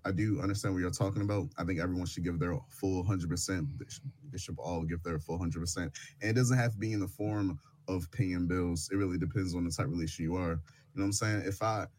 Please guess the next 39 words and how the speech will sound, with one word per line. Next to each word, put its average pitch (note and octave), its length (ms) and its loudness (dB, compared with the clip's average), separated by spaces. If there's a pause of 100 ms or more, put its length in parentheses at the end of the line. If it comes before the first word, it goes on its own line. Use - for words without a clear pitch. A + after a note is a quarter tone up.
(140)
if - 120 -8
I B2 100 4
make A#2 280 2
it - 100 0
out G2+ 280 2
and F2+ 120 2
I F#2+ 80 2
have F#2+ 420 0 (400)
stacks G#2+ 420 2
and G#2 60 2
stacks G2 320 2
of G2 80 4
money, F#2 400 4
millions, G2+ 480 2 (240)
you G2+ 120 0
know, F#2+ 100 4
millions G2+ 300 4
of F#2+ 40 0
dollars, F#2+ 540 2
and, F2+ 480 2 (460)
you F#2 100 2
know, F#2 520 2
um, F2+ 600 2 (640)
you G2 100 0
know, F#2+ 80 4
I F2+ 60 2
work F#2+ 280 2
for - 140 -4
the G#2 80 4
money, G2+ 500 4 (320)
you F#2 100 0
know, F#2+ 440 2
I F#2+ 120 2
c-, F2+ 160 -2
I F2 60 2
can G2 180 4
also F#2 400 0 (140)
pay G2 220 6
people F2+ 420 2